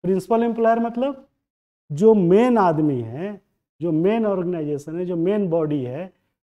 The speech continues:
जैसे राजस्थान विकास प्राधिकरण, उसने तमाम ठेकेदारों को हायर किया कि आप हमारे सफाई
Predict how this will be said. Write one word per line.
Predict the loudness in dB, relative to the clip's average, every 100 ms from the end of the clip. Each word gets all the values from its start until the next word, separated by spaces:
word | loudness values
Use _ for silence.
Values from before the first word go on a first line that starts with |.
| _ _ -4
जैसे | -2 0 2
राजस्थान | 2 0 -4 -6 -4
विकास | -2 -2 -2 -2
प्राधिकरण, | -4 -6 -6 -6 -10 -14 -16 _ _ _ -10
उसने | -8 -4 -4
तमाम | -4 -2 0 0 -2 -10 _ _ _ _ _
ठेकेदारों | -4 0 2 2 0
को | 0 -4
हायर | -2 0 0
किया | 0 -6 -6 -6
कि | -4
आप | -4 -4 -6
हमारे | -8 -6 -6 -8 -12 _
सफाई | _ -14 -4 -2 -2 -4 -8